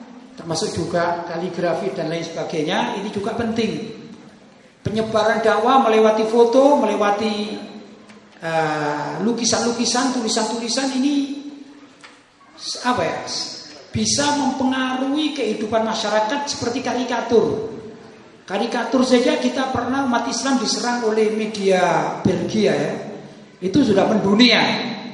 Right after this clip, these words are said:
Maka tentu kita tidak akan meniru mereka, tapi kita bisa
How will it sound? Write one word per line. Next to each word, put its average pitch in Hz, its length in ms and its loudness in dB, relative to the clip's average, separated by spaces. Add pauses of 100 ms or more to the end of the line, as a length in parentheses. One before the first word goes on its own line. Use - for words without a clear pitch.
(560)
Maka 226 320 -2
tentu 220 240 2
kita 247 240 -2
tidak 220 320 0
akan 208 160 -2
meniru 214 320 0
mereka, 214 640 0
tapi 277 240 -2
kita 254 240 -4
bisa 226 240 -4